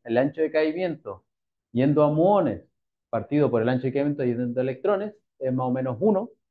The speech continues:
y eso lo podemos ver ya de la fórmula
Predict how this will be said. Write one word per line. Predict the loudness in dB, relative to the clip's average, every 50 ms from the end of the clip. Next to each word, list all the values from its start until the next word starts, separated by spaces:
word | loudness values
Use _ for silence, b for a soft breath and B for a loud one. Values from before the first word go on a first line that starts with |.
| _ _ _ _ _ _ _ _ _ _ _ _ _ _ _ _ _ _ _ _ _ _ _ _ _ _ _ _ _ _ _ _
y | 2 2
eso | 2 4 2
lo | 2 2 4
podemos | 4 4 4 6
ver | 4 4 4 4
ya | 2 2 4
de | 4
la | 2 0 0
fórmula | 0 -2 -4 -2 -2 0 0 0 0 0 -2 -6 -12